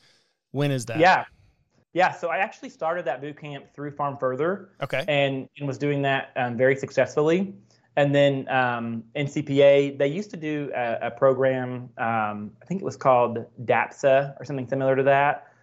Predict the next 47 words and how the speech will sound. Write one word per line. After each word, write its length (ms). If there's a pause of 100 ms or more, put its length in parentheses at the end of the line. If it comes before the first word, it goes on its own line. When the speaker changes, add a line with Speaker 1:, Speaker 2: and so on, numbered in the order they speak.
(200)
Speaker 2:
Um, 400
it 120
was 200
another 320
boot 180
camp 120
they 60
used 140
to 60
do, 240
and, 120
and 160
it, 220
that 160
company's 340
kinda 280
fallen 260
out, 320
and 80
they 60
haven't 220
been 100
able 220
to 320
perform 520
the 60
last 240
few 80
years. 440
And 200
so, 340 (500)
um, 520 (120)
brainstorming 500
with 200
them, 560 (720)
diabetes 480
education 600
is 160
one 160
of 80
the 400 (240)
clinical 480
ways 320
we 80
can 160
be 120
seen 680